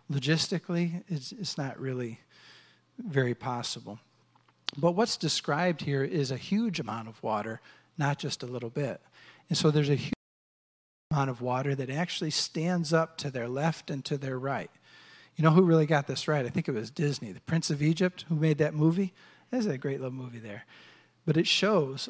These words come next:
a wall of water on the left, a wall of water on the right,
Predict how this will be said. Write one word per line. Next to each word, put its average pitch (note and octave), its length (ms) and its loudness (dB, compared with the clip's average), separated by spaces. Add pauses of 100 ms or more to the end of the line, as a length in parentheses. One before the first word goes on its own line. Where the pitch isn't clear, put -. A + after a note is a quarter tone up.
(120)
a D#3+ 60 -2
wall D3 440 4
of D3 120 0
water D#3 280 6
on D3+ 120 6
the C#3 80 0
left, D3+ 280 0
a C3 40 -6
wall D3 340 2
of C#3+ 80 -2
water D3 300 2
on C#3 160 0
the B2+ 80 -6
right, D3 400 -2